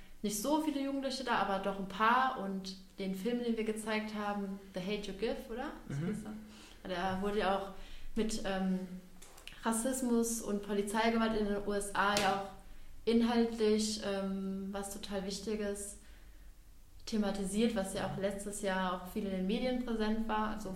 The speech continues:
Speaker 1: fand ich echt eine gelungene Sache, ja.
Speaker 2: Ja. Ja, ich fand auch, das hat alle Altersgruppen abgedeckt. Es war sowohl für vierzehnjährige interessant, als auch für mich jetzt als achtzehnjährigen. Ich hab's mir auch gerne angeschaut. Und meine Chefin, die Frau Dewald,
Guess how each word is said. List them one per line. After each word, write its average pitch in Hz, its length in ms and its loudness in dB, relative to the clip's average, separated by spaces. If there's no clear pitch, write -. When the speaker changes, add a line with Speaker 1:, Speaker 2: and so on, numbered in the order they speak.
Speaker 1:
fand 196 180 -4
ich - 120 -10
echt - 200 -8
eine 196 140 -4
gelungene 208 400 -2
Sache, 214 280 -6
ja. - 180 -8
Speaker 2:
Ja. 131 100 -8
Ja, 143 100 6
ich 143 60 6
fand 160 180 4
auch, 151 160 4
das 147 220 0
hat 143 240 -2
alle 143 440 6
Altersgruppen 143 640 2
abgedeckt. 127 460 4
Es 131 160 2
war 127 400 10
sowohl 135 280 6
für 139 120 2
vierzehnjährige 165 640 6
interessant, 139 500 0
als 127 280 2
auch 123 280 6
für 127 100 -2
mich 160 200 4
jetzt 143 220 4
als 113 100 -2
achtzehnjährigen. 135 600 0
Ich 131 100 -2
hab's 127 160 2
mir 127 140 -2
auch 135 180 4
gerne 131 200 6
angeschaut. 139 360 4
Und 135 100 4
meine 131 180 6
Chefin, 165 480 8
die 127 360 4
Frau - 260 4
Dewald, 143 520 4